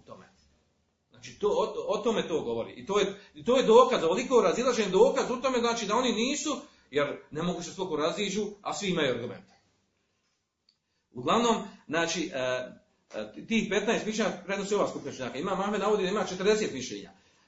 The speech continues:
a sad da se vratimo, znači, oni,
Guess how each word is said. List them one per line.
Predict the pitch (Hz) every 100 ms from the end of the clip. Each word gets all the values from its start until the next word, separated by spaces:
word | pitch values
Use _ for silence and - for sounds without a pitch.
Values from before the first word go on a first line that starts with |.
| _ 120 117 117 117 - -
a | -
sad | 147 247
da | 226
se | 214
vratimo, | 240 233 214 202
znači, | 185 202
oni, | 190 185 -